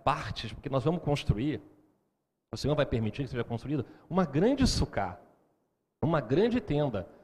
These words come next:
composta por pessoas totalmente diferentes. Algumas pessoas quebradas, algumas pessoas inteiras, algumas pessoas obedientes, algumas pessoas em desobediência, mas todo ajuntamento representa Israel.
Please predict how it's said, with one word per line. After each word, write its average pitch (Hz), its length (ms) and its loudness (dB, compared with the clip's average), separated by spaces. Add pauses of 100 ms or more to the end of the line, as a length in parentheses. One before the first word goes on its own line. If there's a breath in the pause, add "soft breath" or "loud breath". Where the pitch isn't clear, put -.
(140)
composta 160 540 4
por - 160 2
pessoas 160 500 2
totalmente 156 640 -2
diferentes. 240 840 0 (920)
Algumas 202 380 2
pessoas - 360 -2
quebradas, 113 560 0
algumas 120 300 -4
pessoas 110 340 -2
inteiras, 107 540 -4
algumas 117 320 -2
pessoas 113 340 -4
obedientes, 107 600 -4
algumas 120 260 -8
pessoas 113 560 -4 (180 loud breath)
em 131 120 0
desobediência, 117 920 0 (180 loud breath)
mas 139 200 2
todo 202 340 4
ajuntamento 127 800 -4 (160)
representa 143 560 -2
Israel. 165 600 0